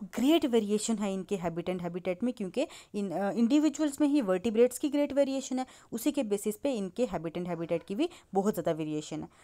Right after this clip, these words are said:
Level of organization बहुत कॉमन फीचर पहले भी किया है, organ system level of organization है। जर्म लेयर की बात करें, ट्रिप्लोब्लास्टिक हैं। ट्रिप्लोब्लास्टिक का मतलब क्या हो गया कि इनमें ectoderm, mesoderm और endoderm तीनों प्रेजेंट हो।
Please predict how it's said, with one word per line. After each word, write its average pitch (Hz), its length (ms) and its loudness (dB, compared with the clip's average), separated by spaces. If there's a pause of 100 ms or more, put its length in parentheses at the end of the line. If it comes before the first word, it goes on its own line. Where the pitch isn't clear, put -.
(140)
Level 247 220 10
of 269 120 8
organization 254 600 2
बहुत 214 220 -2
कॉमन 226 280 2
फीचर 220 220 -4
पहले 202 300 -2
भी 208 100 -2
किया 202 220 2
है, 202 80 2
organ 185 320 -2
system 185 260 -8
level 180 260 -2
of 185 160 0
organization 185 560 -4
है। 180 140 -6 (460)
जर्म 269 260 10
लेयर 285 160 6
की 269 120 -6
बात 262 240 2
करें, 285 220 4
ट्रिप्लोब्लास्टिक 226 1000 6
हैं। 190 80 -4
ट्रिप्लोब्लास्टिक 202 800 0
का 208 80 2
मतलब 196 380 -2
क्या 180 120 2
हो 170 160 -4
गया 208 260 0 (300)
कि 190 80 -2
इनमें 180 500 -2
ectoderm, 208 640 2
mesoderm 175 500 -2
और 214 160 -2
endoderm 175 340 -2
तीनों 269 240 6
प्रेजेंट 143 420 -4
हो। - 60 -8